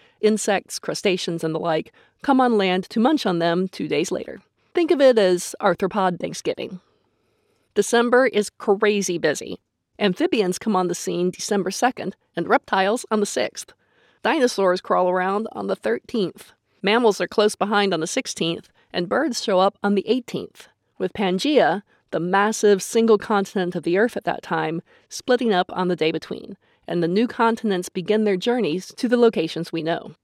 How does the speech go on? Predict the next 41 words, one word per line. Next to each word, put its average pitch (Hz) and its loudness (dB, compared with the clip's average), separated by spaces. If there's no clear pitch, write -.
Plants 247 0
start - 0
flowering 185 0
on 165 0
the 170 -2
twenty-first 214 -4
or 185 -12
so, 156 -2
and 185 -4
dinosaurs 285 0
get 220 2
a 226 0
short - -2
while 170 4
to - -8
enjoy 185 -2
them. - -12
On 208 2
the 196 0
cosmic 285 0
calendar, 214 0
dinosaurs 214 0
arrived 185 0
on 170 -4
Christmas - -4
Day, - -2
but 170 0
ironically, 226 2
on 160 -4
Earth's - -2
calendar, 156 -4
that's 202 -6
when 190 -2
they 180 0
disappear. - -8
The 320 0
ones 262 4
that 190 2
aren't 170 -2
birds, 113 -4
anyway. - -10